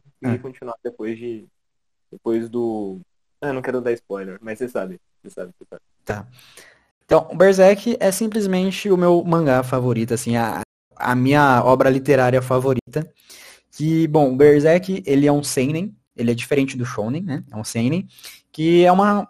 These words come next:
Speaker 2: um tipo de mangá voltado pro público, público adulto. E no Berserk, a gente tem o tema principal dele, é, o gênero é Dark Fantasy, né? Uma fantasia mais sombria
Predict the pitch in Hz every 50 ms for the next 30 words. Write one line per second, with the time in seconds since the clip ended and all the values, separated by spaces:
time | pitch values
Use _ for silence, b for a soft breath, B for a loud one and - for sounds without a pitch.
0 | _ - 156 151 156 147 147 - - - 147 143 147 147 147 147 139 139 151 160
1 | 156 185 185 180 - 139 143 143 143 151 143 - 143 143 139 139 139 139 - -
2 | _ - 135 135 139 139 127 151 - - - 151 160 143 120 113 - - - -
3 | _ _ _ _ _ b b b b b b b b _ _ _ - 202 220 233
4 | 247 247 240 226 214 180 143 143 151 170 180 - 151 117 98 - - _ - 139
5 | 135 131 131 131 135 135 135 - 131 127 127 - 131 127 127 127 123 127 131 131
6 | 131 131 127 127 123 123 - - _ _ - 139 135 - - 139 135 143 143 143
7 | 143 _ - 135 123 127 127 - 123 123 127 127 127 123 123 127 135 156 170 175
8 | - _ _ _ _ _ _ _ _ _ _ _ _ _ _ _ _ _ _ -
9 | 131 127 127 123 123 123 123 120 120 117 117 110 120 117 113 120 127 127 131 135
10 | 151 156 147 143 131 131 127 135 139 143 - - 135 131 143 - 170 170 190 220
11 | - - 110 117 127 131 147 131 123 117 - - 113 110 117 117 113 110 117 117
12 | 117 113 117 113 - - 120 120 123 123 123 147 196 240 240